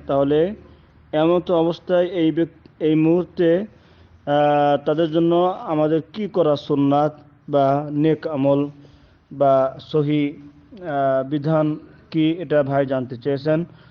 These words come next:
সম্মানিত ভাইকে সুন্দর প্রশ্ন উত্থাপনের জন্য তাকে ধন্যবাদ। বিসমিল্লাহ, ওয়াসসালাতু ওয়াসসালামু আলা রাসূলিল্লাহ ওয়া আলা আলিহি ওয়া সাহবিহি ওয়া মান ওয়ালা।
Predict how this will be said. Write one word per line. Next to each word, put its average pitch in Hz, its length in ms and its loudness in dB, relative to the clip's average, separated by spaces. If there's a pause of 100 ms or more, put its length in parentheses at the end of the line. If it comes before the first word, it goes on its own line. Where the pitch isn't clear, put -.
(340)
সম্মানিত 156 380 2
ভাইকে 143 420 -2
সুন্দর 143 420 -2
প্রশ্ন 139 320 -6
উত্থাপনের 139 540 -4
জন্য 135 220 -2
তাকে 135 260 -8
ধন্যবাদ। 131 560 0 (560)
বিসমিল্লাহ, 156 480 0
ওয়াসসালাতু 143 560 0
ওয়াসসালামু 135 480 -2
আলা 127 280 0
রাসূলিল্লাহ 135 760 -2
ওয়া 131 160 0
আলা 131 160 -2
আলিহি 143 440 -2
ওয়া 135 120 -2
সাহবিহি 147 480 -4
ওয়া 156 100 2
মান 131 120 2
ওয়ালা। 127 440 2